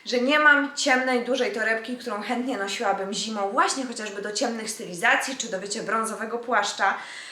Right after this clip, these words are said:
Em, i tak naprawdę znalazłam nie skórzaną, czy tam nie ala skórzaną, Elizabetę. I wiecie co? My siedzimy teraz przy oknie, ponieważ oświetlenie jest dzisiaj jakie jest.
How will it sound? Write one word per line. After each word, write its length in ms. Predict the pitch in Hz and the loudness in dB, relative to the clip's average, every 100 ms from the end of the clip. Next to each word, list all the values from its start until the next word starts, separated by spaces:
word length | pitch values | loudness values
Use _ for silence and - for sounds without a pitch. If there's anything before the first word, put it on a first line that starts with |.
| - 226 | -2 4
Em, 720 | 220 233 220 220 226 226 226 - | 8 10 8 6 2 -4 -10 -8
i 100 | 262 | 0
tak 180 | 285 - | 2 4
naprawdę 560 | 285 - 330 240 233 240 | 4 6 8 8 6 4
znalazłam 760 | 247 240 254 247 247 247 240 - - _ _ 220 | 6 8 8 8 6 6 4 -6 -20 _ _ -10
nie 440 | 226 240 262 277 254 - - | -4 0 4 6 6 4 -6
skórzaną, 880 | - - - 262 254 214 202 233 262 254 | -8 -8 -6 4 6 6 4 2 0 -4
czy 100 | - | 0
tam 180 | 214 | 0
nie 180 | 226 220 | 2 6
ala 240 | 247 226 220 | 8 8 4
skórzaną, 600 | - 208 190 202 240 - - - _ _ _ _ | -2 0 2 2 -2 -4 -12 -20 _ _ _ _
Elizabetę. 680 | 214 208 226 220 220 185 185 - - - | -6 0 2 4 4 6 4 0 -10 -10
I 60 | 240 | -2
wiecie 220 | 269 277 | 0 0
co? 220 | 254 240 240 | 6 6 6
My 140 | 277 | 2
siedzimy 340 | 277 233 254 247 | 2 0 0 4
teraz 220 | 220 226 | 4 4
przy 200 | - - | 2 2
oknie, 280 | - 190 180 | 2 -2 -4
ponieważ 340 | 220 220 220 | -2 0 0
oświetlenie 520 | 247 - 262 262 254 | 0 2 2 2 2
jest 160 | 240 226 | 0 0
dzisiaj 260 | 220 240 | 0 0
jakie 160 | - 247 | 0 0
jest. 340 | 190 190 - | 2 2 0